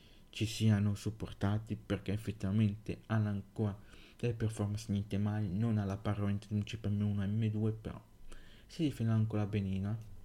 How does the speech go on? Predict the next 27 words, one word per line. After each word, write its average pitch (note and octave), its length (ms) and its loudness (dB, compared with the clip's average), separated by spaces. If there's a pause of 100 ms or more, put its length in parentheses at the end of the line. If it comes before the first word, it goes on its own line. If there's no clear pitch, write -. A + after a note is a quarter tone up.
(240)
Hanno A2+ 160 6
parlato A2 340 4
anche A2 180 2
molto A2 320 6
che - 100 -2
è - 20 2
stato - 260 -2
ottimizzato A2 760 4
per A2 220 0
i G#2 60 4
display G#2 340 0
da G2+ 100 4
dodici G#2+ 260 2
virgola G2+ 240 2
nove F#2 140 0
pollici. A2 600 2 (220)
Io G#2+ 140 4
c'ho G#2+ 160 0
un G2+ 180 2
iPad G#2 340 2
Pro - 140 -2
da, G#2 140 2 (1000)
da G#2+ 120 4
dodici A2 240 4
virgola G2 240 2
nove F#2+ 120 2
pollici A2 920 2